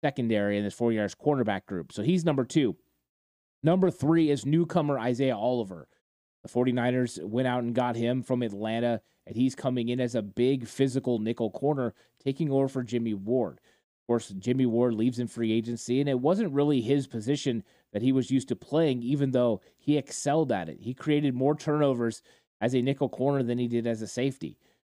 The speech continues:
So the forty-niners bring in Isaiah Oliver, who's one of the best cornerbacks in the league against stopping the run. So now you're gonna have a good secondary at stopping the run between Ward, Lenoir,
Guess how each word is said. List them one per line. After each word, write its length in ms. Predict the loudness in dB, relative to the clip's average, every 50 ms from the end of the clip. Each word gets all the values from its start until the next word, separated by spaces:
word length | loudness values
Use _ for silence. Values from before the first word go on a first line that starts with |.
| _ _ -4
So 60 | -4
the 60 | -2
forty-niners 500 | 0 2 2 2 2 4 4 2 2 0
bring 300 | -2 -2 0 0 2 2
in 100 | 2 2
Isaiah 320 | 2 2 2 2 2 2 2
Oliver, 420 | 2 2 4 4 4 2 2 2
who's 160 | 2 0 0
one 140 | 0 0 2
of 80 | 2 2
the 60 | 0
best 260 | 0 0 -2 -2 -4
cornerbacks 560 | -4 -2 0 0 2 2 2 0 0 -2 -4
in 80 | -4 -4
the 60 | -2
league 400 | -2 0 0 2 2 2 2 0
against 300 | -2 -4 -4 -6 -6 -4
stopping 360 | -2 0 0 0 -2 -4 -4
the 100 | -4 -2
run. 320 | 0 0 0 0 0 -2 -6 -10 _ _ _ _ _ _ _ _
So 80 | -4 0
now 140 | 2 2
you're 160 | 4 4 4 4
gonna 160 | 2 2 2
have 280 | 0 0 0 -2 -2
a 300 | -2 -2 0 0 0 -2 -4 _ _ _ _ _ _ _ _ 0
good 360 | 2 4 4 2 2 0 -2 -4 _ _ _ _ -20 -12 _ -6
secondary 500 | -4 -4 -2 0 2 2 2 4 4 2
at 100 | 2 0
stopping 420 | 0 0 0 0 0 -2 -2 -2
the 80 | -2 0
run 320 | 0 2 2 2 2 0
between 480 | -2 -4 -4 -4 -4 -2 -2 -2 -4 -6 _ _ _ _ _ _ _ 0
Ward, 440 | 2 2 4 4 4 2 0 0 -4 -6
Lenoir, 680 | -4 -2 0 0 2 2 2 2 4 4 2 2 0 0